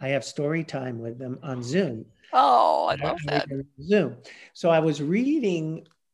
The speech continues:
Speaker 1: uh, stories that I would find that, that they would like. And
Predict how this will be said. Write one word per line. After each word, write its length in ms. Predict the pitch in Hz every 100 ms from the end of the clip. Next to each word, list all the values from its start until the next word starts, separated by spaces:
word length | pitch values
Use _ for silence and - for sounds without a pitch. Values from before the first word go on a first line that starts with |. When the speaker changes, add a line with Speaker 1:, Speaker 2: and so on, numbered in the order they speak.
| _ 170
Speaker 1:
uh, 480 | 151 143 139 143
stories 600 | - - 170 156 151 143
that 120 | 143 135
I 120 | 156
would 140 | 156
find 500 | - 151 135 135 127
that, 260 | 131 131 - _ _ _ _ _ _ -
that 200 | 143 135
they 120 | 147
would 180 | 139 151
like. 540 | 156 139 123 185 - - - _ _ -
And 440 | 147 143 143 180